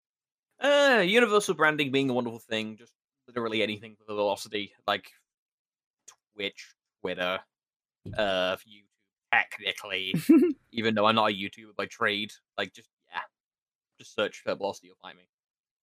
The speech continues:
Speaker 2: All right. Anything you wanna shout out before we head out?
Speaker 1: Uh, not much off the top of my head. I've got tournaments that I usually will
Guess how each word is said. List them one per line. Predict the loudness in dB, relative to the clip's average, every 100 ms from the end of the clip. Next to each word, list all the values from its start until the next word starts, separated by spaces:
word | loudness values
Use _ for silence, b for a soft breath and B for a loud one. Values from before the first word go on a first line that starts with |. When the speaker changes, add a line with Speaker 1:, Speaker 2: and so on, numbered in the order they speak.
| _
Speaker 2:
All | -8 -4
right. | -4 0
Anything | 4 6 6 8
you |
wanna | 8
shout | 6 6 8
out | 8
before | 6 2 4
we | 6
head | 4
out? | 0 -8 _ _ _ _ _ _ _ _ _ _ _ -8
Speaker 1:
Uh, | 0 2 4 4 4 4 4 4 2 0 -4 -6 -12 -20 _ _ _ _ _ _ _ _ _ _ _ _ _ _ _ -6
not | -4 -4
much | -10 -20 _
off | _
the | _ _ -8
top | -8
of | _
my | _ _ _ -6 -4
head. | -2 0 -2 -4 _ _ _ _ _ _ _ _
I've | _
got | -2 -2 _ _ _ _ _ _ -10
tournaments | 2 4 4 0 2
that | 2
I |
usually | 2 0 -4 -6 -6
will | -4 -4 -4 -8